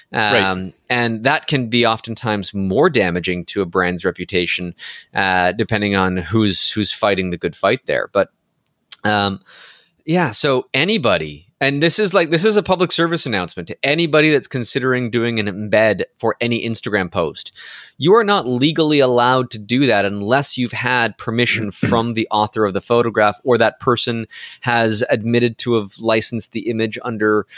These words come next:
Speaker 2: Creative Commons or put it in the public domain, uh, or can confirm that every model in the photo has had, uh, a release signed, et cetera. Um, it's thin ice to walk on now when you're trying to disseminate the social media stuff,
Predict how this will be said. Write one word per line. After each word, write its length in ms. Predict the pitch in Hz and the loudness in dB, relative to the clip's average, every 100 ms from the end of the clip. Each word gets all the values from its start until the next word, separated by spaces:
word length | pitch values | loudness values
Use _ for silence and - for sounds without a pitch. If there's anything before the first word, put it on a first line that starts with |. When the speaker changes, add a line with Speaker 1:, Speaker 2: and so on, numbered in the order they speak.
| - - | -20 -20
Speaker 2:
Creative 380 | - 120 110 98 | -4 0 2 0
Commons 560 | - 131 123 123 120 110 | 0 0 2 0 0 0
or 100 | 104 | -2
put 220 | - 120 | 0 0
it 100 | 110 | 0
in 60 | 104 | -4
the 80 | |
public 320 | - 95 90 - | -4 -4 -2 -2
domain, 640 | 92 120 131 123 120 117 - - - | 0 2 2 2 0 -4 -12 -12 -2
uh, 580 | 104 101 95 95 92 90 | 0 4 4 4 4 0
or 480 | - 110 107 101 95 _ | -2 2 2 2 -2 _
can 460 | - 107 98 95 95 | -4 -4 -4 -6 -8
confirm 760 | - 104 - - 120 113 113 | -8 -8 -6 -2 0 0 0
that 120 | 104 | 2
every 320 | 98 98 101 90 _ _ - | 2 0 -4 -8 _ _ -8
model 580 | 135 113 110 120 120 113 | -2 2 2 4 2 0
in 80 | 110 | -2
the 80 | |
photo 320 | 101 117 113 104 | -2 0 2 2
has 220 | 101 92 | 0 0
had, 340 | 104 104 95 _ - | 0 0 -2 _ -4
uh, 240 | 110 95 | 0 0
a 120 | - 98 | 0 -2
release 400 | 104 101 120 - | -2 0 0 0
signed, 460 | - 110 113 110 - | 2 2 0 -4 -8
et 80 | - | -6
cetera. 320 | - - 120 - - - - | -4 -4 -6 -10 -16 -16 -4
Um, 520 | 110 101 98 92 92 - _ - | 0 2 2 0 -4 -12 _ -12
it's 420 | 160 151 139 - | 0 0 0 -2
thin 200 | - 185 | 0 2
ice 240 | 170 165 | 2 2
to 80 | - | 0
walk 320 | 104 117 160 | 0 0 0
on 180 | 98 80 | -4 -4
now 300 | 78 60 - _ - | -8 -10 -12 _ -4
when 420 | 110 104 107 113 | 0 2 0 -2
you're 140 | 117 | -4
trying 340 | - 117 110 101 | -2 -2 -2 -4
to 400 | - 107 107 101 | 0 2 2 0
disseminate 640 | 101 - 120 156 104 90 | -2 0 2 2 0 0
the 80 | 92 | 0
social 360 | - 104 - | 0 -2 -4
media 320 | 101 101 85 | -4 -4 -6
stuff, 640 | 73 - - 151 151 - | -4 -4 0 2 0 -2